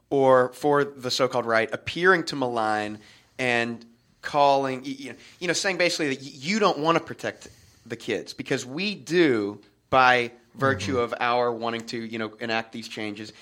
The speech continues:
Speaker 1: and you, by virtue of not wanting to enact these changes, tacitly do not want to.
Speaker 2: Well, that's that whole
Speaker 1: And that's not true.
Speaker 2: either or argument we're
Speaker 1: Yes.
Speaker 2: having. Everything is exclusionary or oppositional by default, and that part of the reason we're not discussing anymore.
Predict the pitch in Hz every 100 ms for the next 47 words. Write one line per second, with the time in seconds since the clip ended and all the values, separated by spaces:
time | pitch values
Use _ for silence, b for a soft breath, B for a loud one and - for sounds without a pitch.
0 | B B 135 127 123 120 165 170 143 131
1 | 139 - 123 143 170 190 151 135 127 131
2 | 117 117 - 113 113 120 110 113 - 143
3 | 131 135 135 120 117 117 120 123 135 123
4 | - 107 110 101 - - 104 90 - 123
5 | 135 131 127 113 117 110 104 151 160 160
6 | - 143 143 143 127 120 117 113 117 127
7 | 120 95 92 90 131 95 87 92 113 127
8 | 127 123 107 98 104 - - 123 117 107
9 | 101 104 101 104 92 95 95 92 95 107
10 | - 87 87 85 85 90 85 - 107 98
11 | 92 95 90 101 - - B B - 135
12 | 139 110 117 101 101 101 98 92 90 -
13 | 147 - 85 82 80 78 - -